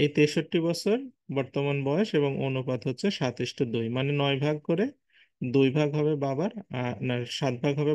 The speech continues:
বাবার আর দুই ভাগ হবে ছেলের। তার মানে হচ্ছে পিতার বয়সটা হবে হচ্ছে, পিতার বয়সটা হবে এই তেষট্টি বছরের কি করতে হবে? এই সাত ইস্টু দুই, মানে নয় ভাগ করতে হবে। সাত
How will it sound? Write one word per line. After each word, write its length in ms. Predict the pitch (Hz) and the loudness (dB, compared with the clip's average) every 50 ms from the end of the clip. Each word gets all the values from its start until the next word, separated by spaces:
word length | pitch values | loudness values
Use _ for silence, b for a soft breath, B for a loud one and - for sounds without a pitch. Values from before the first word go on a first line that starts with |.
| 139 139 | 0 0
বাবার 200 | 135 143 170 185 175 | 0 0 0 0 -2
আর 60 | 139 120 131 | 0 0 0
দুই 100 | 123 120 123 | 2 2 0
ভাগ 100 | 120 117 123 | 0 -2 -2
হবে 140 | 120 120 139 - - | -2 -2 -2 -2 0
ছেলের। 300 | - 139 113 113 120 - - _ _ _ _ _ _ _ _ _ _ _ _ _ _ - | 0 0 -2 -2 -6 -10 -14 _ _ _ _ _ _ _ _ _ _ _ _ _ _ 2
তার 140 | 143 143 143 147 | 2 4 4 4
মানে 140 | 156 165 165 160 | 4 4 4 2
হচ্ছে 220 | 160 156 - 175 165 - | 2 2 0 -2 -2 0
পিতার 280 | 156 147 147 - 143 139 135 | -2 0 2 2 0 2 2
বয়সটা 340 | 139 135 139 135 - - 139 127 131 | 0 -2 -2 -4 -2 -2 -2 -2 -2
হবে 200 | 127 123 131 139 135 | -2 -2 -2 -2 -2
হচ্ছে, 280 | 131 131 131 - - 180 202 269 302 - _ _ _ _ _ _ _ _ _ _ _ _ _ _ - | -2 -4 -6 -4 -2 0 0 0 -2 -8 _ _ _ _ _ _ _ _ _ _ _ _ _ _ -2
পিতার 280 | 143 139 139 143 139 135 135 | -2 2 2 2 2 2 0
বয়সটা 300 | 135 131 123 - - 139 139 | 0 -2 -2 -2 -2 -2 0
হবে 140 | 131 151 170 - - | 2 0 0 2 2
এই 80 | 147 139 - - | 2 0 2 0
তেষট্টি 460 | 143 135 139 - - 151 151 - 165 160 151 | -2 -2 -2 0 -4 -4 -2 0 0 2 2
বছরের 420 | 156 156 - - 165 165 180 202 208 - | 2 0 0 0 0 2 2 0 0 0
কি 100 | - 156 147 151 | 0 0 2 2
করতে 200 | 139 123 - - 147 | 0 0 0 -2 -2
হবে? 140 | 147 151 196 269 285 - _ _ _ _ _ _ _ _ _ _ | 0 0 -2 -2 -4 -8 _ _ _ _ _ _ _ _ _ _
এই 120 | - 131 - - | -4 -4 -2 -2
সাত 180 | - 147 139 - 147 147 | -2 -2 0 0 0 -2
ইস্টু 180 | - - - 143 120 | -2 -2 -4 -2 0
দুই, 120 | 127 117 117 123 | 0 0 0 0
মানে 120 | 131 139 147 151 147 | 0 0 2 2 4
নয় 160 | 147 143 135 139 | 4 4 4 2
ভাগ 100 | 139 120 - - | 0 0 0 -4
করতে 180 | 123 104 - 131 | -6 -6 -6 -8
হবে। 120 | 123 127 123 - | -8 -8 -8 -4
সাত 140 | - 143 131 | -4 -2 -2